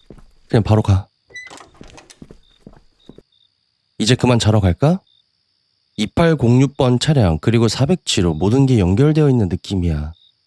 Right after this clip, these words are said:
내일 뭔가가 올 것 같아.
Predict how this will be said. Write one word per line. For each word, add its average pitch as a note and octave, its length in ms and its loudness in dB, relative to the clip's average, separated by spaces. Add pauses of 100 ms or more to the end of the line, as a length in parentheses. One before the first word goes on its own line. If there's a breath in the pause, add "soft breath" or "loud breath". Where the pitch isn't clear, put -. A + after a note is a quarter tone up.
(760)
내일 G#2+ 240 0
뭔가가 A2+ 520 0
올 F2+ 180 -2
것 - 200 -4
같아. E2 600 -8